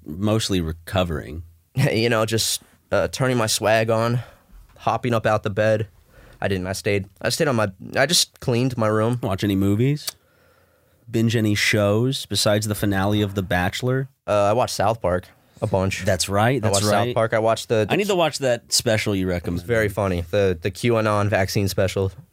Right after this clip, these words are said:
Speaker 2: Very good. South Park's still got it, baby.
Speaker 1: I'll go through bouts where every few years I'll, like, watch a season or s-,
Speaker 2: Same.
Speaker 1: two.
Speaker 2: Like, I don't watch South Park often, but every now and then I'll just sit down and watch, like, six episodes.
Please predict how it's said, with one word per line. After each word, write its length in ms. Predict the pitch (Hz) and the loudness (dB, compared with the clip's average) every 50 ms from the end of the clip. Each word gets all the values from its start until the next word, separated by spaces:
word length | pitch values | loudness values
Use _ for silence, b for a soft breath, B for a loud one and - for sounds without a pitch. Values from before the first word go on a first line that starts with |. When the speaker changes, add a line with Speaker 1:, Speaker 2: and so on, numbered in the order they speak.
| _ - | _ -2
Speaker 2:
Very 180 | 104 101 101 | -2 0 0
good. 200 | 95 101 101 98 - | 0 0 -2 0 0
South 200 | - 117 117 - | 0 0 0 0
Park's 180 | 117 107 - - | -2 -4 -4 -2
still 160 | - 104 95 | -4 -2 0
got 220 | 101 101 104 104 95 | 2 2 2 2 2
it, 40 | |
baby. 180 | 92 98 95 101 | 0 0 0 0
Speaker 1:
I'll 80 | 151 156 | 0 0
go 40 | 104 | 0
through 160 | - 156 123 | 0 -2 -2
bouts 480 | 113 113 98 92 95 85 67 - - 98 | 0 0 2 2 2 2 0 -2 -2 0
where 80 | 92 | 0
every 220 | 95 98 104 104 98 | 0 2 2 0 -2
few 240 | - - 104 101 | -2 -2 0 0
years 340 | 98 92 90 90 90 87 85 90 | 2 2 2 2 0 0 0 0
I'll, 120 | 87 85 | 0 0
like, 200 | 87 87 85 - | 0 -2 -2 0
watch 240 | 90 87 87 87 - | 0 0 0 0 0
a 60 | 87 | 0
season 480 | - - - 87 87 87 82 85 82 82 | 0 0 0 0 -2 -2 -2 -4 -2 -2
or 60 | 82 | -4
s-, 180 | 85 - - - | -4 -6 -6 -4
Speaker 2:
Same. 360 | - - 110 107 104 104 98 | -2 0 0 0 0 0 -2
Speaker 1:
two. 120 | 87 85 85 B B B B B B - | -2 -6 -8 B B B B B B -4
Speaker 2:
Like, 100 | 120 135 | -2 0
I 40 | |
don't 120 | 151 156 156 | 0 0 0
watch 160 | 147 135 131 | 0 0 0
South 200 | - 143 131 120 - | 0 0 0 0 0
Park 140 | 123 110 113 | 0 0 2
often, 340 | 104 107 107 - 107 101 | 2 2 0 0 -2 0
but 80 | 101 107 | 2 2
every 220 | 104 104 113 117 | 2 2 2 2
now 140 | 110 107 107 | 0 0 0
and 80 | 107 107 | 2 2
then 80 | 104 | 0
I'll 80 | 101 101 | 0 0
just 180 | 98 98 - - | 0 0 0 0
sit 160 | 107 98 - | 0 0 0
down 220 | 107 101 101 104 | 0 0 2 2
and 80 | 101 98 | 2 2
watch, 200 | 95 98 - - | 0 0 -2 -4
like, 140 | - - - | -8 -8 -6
six 260 | - - 98 - - | -4 -4 -2 -2 -2
episodes. 600 | 92 87 98 - - 101 98 101 101 - - | -2 -2 -2 -2 2 2 2 2 0 -2 -8